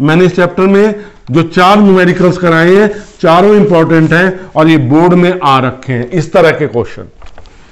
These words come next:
और मैंने maximum फार्मूलों को cover करने की भी कोशिश करी है आपके।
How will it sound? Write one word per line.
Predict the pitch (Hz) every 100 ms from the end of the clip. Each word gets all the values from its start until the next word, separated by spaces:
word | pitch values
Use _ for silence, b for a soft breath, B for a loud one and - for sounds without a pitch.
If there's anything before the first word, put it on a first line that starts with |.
| b b - - - - - - -
और | 156
मैंने | 160 165 180
maximum | 175 170 - 202 202 190
फार्मूलों | 160 160 170 180 170
को | 185
cover | 165 151 165
करने | 175 175 180
की | 180
भी | 185
कोशिश | 170 170 196 190
करी | 202 190 202
है | 202
आपके। | 196 196 226 220